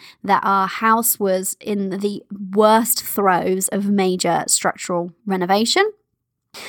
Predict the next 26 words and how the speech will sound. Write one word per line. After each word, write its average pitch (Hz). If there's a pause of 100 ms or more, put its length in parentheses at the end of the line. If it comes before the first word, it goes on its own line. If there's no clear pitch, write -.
(160)
And 214
I'm 202
talking, 190
like, 165
we 208
took -
the 202
whole 190
back 196
off -
the -
house, -
um, 190
and -
we 196
took 208
out 214
several 214 (160)
supporting 220
<laughs> -
walls 202
and 180 (260)
all 226
kinds 202
of 185
things. -